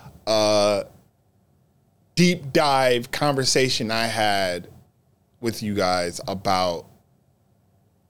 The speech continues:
the T K O merger. Um, then there was been a lot of talk of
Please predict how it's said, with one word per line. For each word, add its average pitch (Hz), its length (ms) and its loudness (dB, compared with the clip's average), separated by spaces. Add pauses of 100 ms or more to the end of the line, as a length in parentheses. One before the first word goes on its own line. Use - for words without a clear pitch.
(800)
the 95 540 2
T 117 160 0
K 104 320 0
O 90 340 -4 (420)
merger. 78 480 -4 (1700)
Um, 95 520 2 (1900)
then 202 340 4
there 196 140 6
was 156 120 6
been 151 160 4
a 131 60 4
lot 131 240 4
of 117 80 -4
talk 117 460 0
of 104 580 2